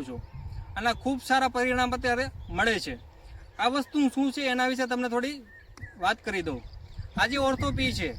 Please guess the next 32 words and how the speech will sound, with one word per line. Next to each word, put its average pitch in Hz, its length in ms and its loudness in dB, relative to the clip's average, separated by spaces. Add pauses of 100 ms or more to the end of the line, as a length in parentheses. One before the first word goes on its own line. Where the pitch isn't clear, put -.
(300)
એની 233 220 0
અંદર 254 140 2
આપણે 254 200 2
બાર 226 240 6
અઠ્ઠાવન 240 440 4 (120)
એટલે 190 180 -2
કે 240 120 -2
બાર 214 220 0
ટકા 240 240 0
નાઇટ્રોજન, 226 560 2 (240)
અઠ્ઠાવન 233 380 2
ટકા 240 300 0
ફોસ્ફરસ 240 480 2 (340)
અને 170 120 -4
સાથે 233 220 2 (100)
બાયોસ્ટિમ્યુલેટ 240 720 4
આવે 180 240 6
છે - 140 0 (400)
કે 220 80 -2 (180)
છોડની 254 360 4
અંદર 247 220 4 (340)
સારામાં 220 280 2
સારો 247 180 2
વધ 190 240 0
વિકાસ 240 280 6
કરશે. 247 300 2 (400)
બીજું 226 340 2 (120)
કે - 120 -6
છોડના 254 380 0
જે 285 60 10 (180)
મૂળ 262 220 4 (100)
છે, 160 100 -2